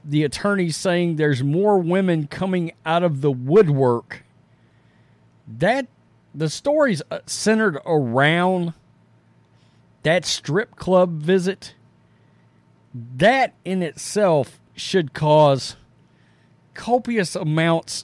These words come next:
of therapy visits in the future. In my personal opinion,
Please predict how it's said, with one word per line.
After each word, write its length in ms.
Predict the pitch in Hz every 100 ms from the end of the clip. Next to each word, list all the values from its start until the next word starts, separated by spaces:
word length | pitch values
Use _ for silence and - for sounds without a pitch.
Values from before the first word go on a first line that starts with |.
| -
of 200 | 139 - -
therapy 520 | 190 147 151 - 110
visits 560 | 104 113 98 104 - -
in 120 | 135
the 100 | 123
future. 560 | - 147 147 113 107 104
In 180 | 131 131
my 280 | 139 180 180
personal 520 | - 185 156 160 135
opinion, 540 | 113 190 196 143 131